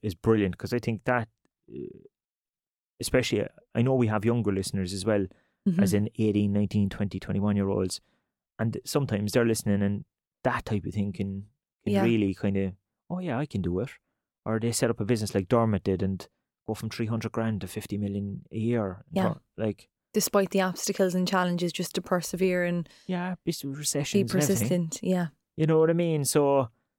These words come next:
Speaker 1: it's, um, it's fascinating, you know, or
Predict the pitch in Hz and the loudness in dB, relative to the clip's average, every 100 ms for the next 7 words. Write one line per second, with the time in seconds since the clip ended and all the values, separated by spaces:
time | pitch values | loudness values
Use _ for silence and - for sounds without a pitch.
0 | _ _ _ - - - 139 135 135 131 | _ _ _ -6 -2 2 2 2 0 -2
1 | 131 135 - _ _ _ _ - - 175 | -6 -10 -16 _ _ _ _ -18 -4 -2
2 | 175 - 104 98 - 98 101 - 113 123 | 0 0 0 0 -2 -4 -4 0 2 2
3 | 139 110 127 127 | 2 2 2 2